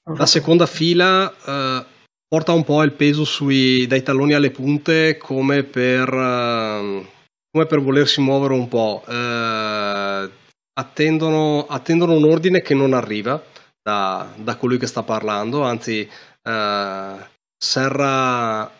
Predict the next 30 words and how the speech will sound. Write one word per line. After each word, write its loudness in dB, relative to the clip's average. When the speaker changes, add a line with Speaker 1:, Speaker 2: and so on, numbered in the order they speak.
Speaker 2:
per 4
un -2
attimo 0
il 0
pugno -4
per -10
poi -6
rilassare, -6
rilassare -8
la -4
mano -4
al -6
suo -6
fianco -2
e -6
vedi -2
che -4
i 0
due 0
dietro 0
riprendono, -4
come -8
dire, -6
la -6
posizione -6
da, -4
eh, -10
da -4
soldatini 0
dritti. -8